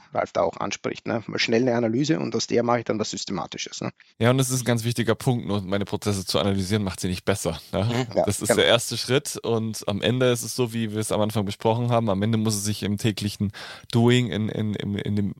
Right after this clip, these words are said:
Speaker 2: alltäglichen Prozess dann niederschlagen. Das heißt, ich muss die Prozesse dann nachher auch verbessern. Also das heißt, ich muss aus einer Analyse in eine Optimierung kommen und diese dann auch entsprechend umsetzen.
Speaker 1: Aber wenn ich nicht weiß, wie schnell ich fahre, kann ich
Speaker 2: Genau.
Speaker 1: nicht wissen, wie schnell ich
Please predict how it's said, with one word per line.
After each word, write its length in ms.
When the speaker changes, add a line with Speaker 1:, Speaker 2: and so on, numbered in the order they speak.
Speaker 2:
alltäglichen 540
Prozess 360
dann 140
niederschlagen. 640
Das 100
heißt, 220
ich 60
muss 160
die 60
Prozesse 400
dann 120
nachher 180
auch 140
verbessern. 500
Also 160
das 220
heißt, 160
ich 80
muss 120
aus 180
einer 100
Analyse 400
in 140
eine 80
Optimierung 580
kommen 260
und 140
diese 180
dann 160
auch 80
entsprechend 380
umsetzen. 500
Speaker 1:
Aber 180
wenn 140
ich 80
nicht 180
weiß, 260
wie 40
schnell 220
ich 100
fahre, 220
kann 180
ich 60
Speaker 2:
Genau. 120
Speaker 1:
nicht 120
wissen, 320
wie 100
schnell 300
ich 80